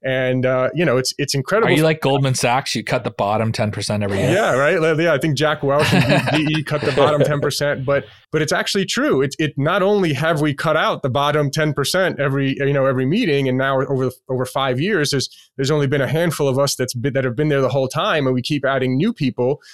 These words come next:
Speaker 1: But
Speaker 2: Oh
Speaker 1: even
Speaker 2: my
Speaker 1: when we
Speaker 2: God. <laughs>
Speaker 1: invite,
Speaker 2: It's brutal.
Speaker 1: yeah, we invite three new guests, and usually only one of them will make the cut, right? But
Speaker 2: Wow.
Speaker 1: again, this is something that we're doing. No one's making any money off of it, right? And,
Speaker 2: Yeah.
Speaker 1: and if we don't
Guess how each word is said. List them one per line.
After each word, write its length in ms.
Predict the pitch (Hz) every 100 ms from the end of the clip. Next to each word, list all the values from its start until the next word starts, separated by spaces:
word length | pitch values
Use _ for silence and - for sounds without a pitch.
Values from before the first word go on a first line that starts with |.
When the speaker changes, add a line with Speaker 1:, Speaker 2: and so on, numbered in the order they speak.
| - -
Speaker 1:
But 140 | 147
Speaker 2:
Oh 60 | -
Speaker 1:
even 160 | 175 175
Speaker 2:
my 60 |
Speaker 1:
when 80 | 175
we 60 | 175
Speaker 2:
God. 260 | 170 135
<laughs> 20 | 180
Speaker 1:
invite, 160 | - -
Speaker 2:
It's 120 | 151 - -
brutal. 160 | 113 170
Speaker 1:
yeah, 100 | 220
we 160 | 165 175
invite 340 | 151 165 180 -
three 200 | 165 185
new 200 | 180 170
guests, 500 | 175 214 196 - -
and 100 | 147
usually 340 | 156 180 175 170
only 220 | 170 170
one 220 | 151 220
of 60 | 175
them 120 | 143
will 100 | 143
make 180 | 139 131
the 80 | 143
cut, 300 | - 226 -
right? 280 | 120 127 156 - - _
But 380 | 120 151 151 147 -
Speaker 2:
Wow. 100 | 147 139
Speaker 1:
again, 340 | 214 165 139
this 180 | 175 190
is 140 | 180
something 320 | 185 170 175
that 120 | 160 147
we're 140 | 156
doing. 480 | 123 165 160 151 147 _ -
No 140 | 143
one's 280 | 180 214 143
making 300 | 160 165 160
any 120 | 151
money 300 | 127 135 147
off 220 | 110 104 117
of 100 | 98
it, 140 | 90 _ - _
right? 300 | 123 123 135 -
And, 180 | 135
Speaker 2:
Yeah. 160 | 135 - 139
Speaker 1:
and 160 | 135
if 200 | 131 135
we 80 | 147
don't 260 | 156 202